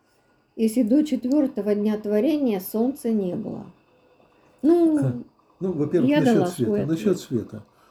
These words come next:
Speaker 2: С-, э, мы открываем, э, Тору с самого начала, и написано, и, э, Бог
Speaker 1: Вои
Speaker 2: сотворил
Speaker 1: у-
Speaker 2: свет,
Speaker 1: Мгм.
Speaker 2: и сказал Бог: «Да будет свет», и стал свет.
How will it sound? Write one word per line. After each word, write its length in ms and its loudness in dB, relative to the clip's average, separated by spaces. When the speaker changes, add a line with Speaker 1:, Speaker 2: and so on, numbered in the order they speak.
Speaker 2:
С-, 220 -8
э, 200 -2
мы 380 -2
открываем, 560 -2
э, 160 2
Тору 460 -4
с 60 -20
самого 260 -2
начала, 560 -4
и 400 0
написано, 540 -4
и, 540 2
э, 60 -2
Бог 420 -8
Speaker 1:
Вои 220 4
Speaker 2:
сотворил 440 2
Speaker 1:
у- 40 2
Speaker 2:
свет, 640 -2
Speaker 1:
Мгм. 280 -12
Speaker 2:
и 40 0
сказал 380 0
Бог: 260 -2
«Да 100 -4
будет 300 -8
свет», 380 -6
и 40 -14
стал 280 -12
свет. 320 -12